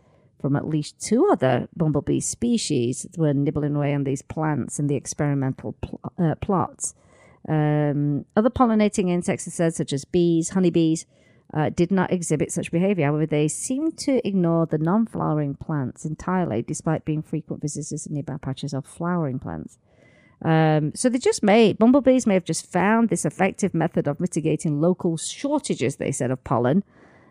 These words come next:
Um, they said their open fields are abuzz with other pollinators too, which may also benefit from the bumblebees' efforts. Yeah, that bee is paving the way for all the other,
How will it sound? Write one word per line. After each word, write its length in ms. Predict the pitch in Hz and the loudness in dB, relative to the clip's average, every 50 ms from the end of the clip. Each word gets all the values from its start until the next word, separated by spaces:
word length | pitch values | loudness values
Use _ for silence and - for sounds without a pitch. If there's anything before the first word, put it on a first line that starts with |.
| _ _ - | _ _ 0
Um, 720 | 147 165 165 165 160 160 160 160 156 160 156 156 156 - - - | 2 4 4 4 4 4 4 4 4 4 2 2 0 -2 -4 -4
they 80 | 170 | -4
said 220 | 160 - 170 147 - | 0 0 0 0 2
their 240 | 156 156 160 - | 4 4 4 8
open 340 | 180 214 285 - - 220 196 | 8 8 8 6 4 2 0
fields 320 | - - 151 131 139 143 156 | 2 2 2 2 2 4 2
are 100 | 147 139 | 2 2
abuzz 240 | 135 147 139 143 | 2 0 0 0
with 140 | 160 147 - | 0 -2 0
other 160 | - 196 208 | 0 0 0
pollinators 680 | 202 - 196 170 165 156 151 156 151 - - 151 - - | 0 0 2 2 2 2 2 0 -2 -4 -6 -8 -8 -8
too, 280 | - - 277 254 202 151 | -4 0 2 2 4 2
which 220 | 160 151 - - | 2 0 0 0
may 160 | 170 160 156 | 0 2 2
also 240 | 147 147 - - 156 | 0 0 -2 -2 -2
benefit 440 | - 143 143 147 - - 151 - - _ _ - _ _ _ _ | -2 -2 -2 -2 -2 -4 -4 -6 -6 _ _ -20 _ _ _ _
from 340 | - - 160 147 147 143 131 | 0 2 4 4 4 2 2
the 80 | 151 | 0
bumblebees' 800 | - - 139 135 131 135 131 - - - - - 160 139 135 - - | -2 -2 -2 -2 -2 -2 -4 -6 -8 -12 -6 -2 -2 0 0 0 -2
efforts. 500 | - 180 - - 156 135 - - - - - | -2 -2 -2 -2 -4 -6 -6 -6 -12 -16 -8
Yeah, 560 | 185 240 262 302 330 339 330 320 294 240 208 180 | -4 -2 -2 0 0 0 0 2 2 2 2 0
that 220 | 196 262 233 - | 0 -2 -2 0
bee 300 | - 285 311 302 269 220 | 0 2 2 4 4 2
is 80 | 185 - | 2 0
paving 440 | - - - - 311 330 277 294 269 | -2 2 4 4 6 6 6 6 6
the 80 | 269 | 6
way 220 | 247 254 240 226 214 | 6 8 8 6 6
for 160 | 208 - 220 | 4 4 4
all 160 | 220 233 226 | 4 4 6
the 120 | 214 226 226 | 6 6 6
other, 160 | 233 208 | 4 4